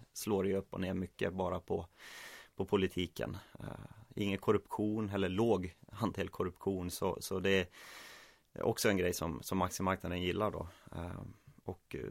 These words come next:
mycket globala bolag. Så att även om man tycker att en svensk småbolagsfond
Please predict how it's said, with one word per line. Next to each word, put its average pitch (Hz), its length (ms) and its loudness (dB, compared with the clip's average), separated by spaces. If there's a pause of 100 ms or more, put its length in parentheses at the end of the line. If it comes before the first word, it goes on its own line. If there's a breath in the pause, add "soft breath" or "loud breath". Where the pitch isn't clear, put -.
(140)
mycket 104 500 0
globala 104 640 8
bolag. 92 460 2 (640)
Så - 140 -2
att - 260 -4
även 101 180 6
om 110 80 2
man 101 140 2
tycker 92 220 -6
att - 100 -6
en 85 100 -4
svensk 110 560 2
småbolagsfond 90 920 0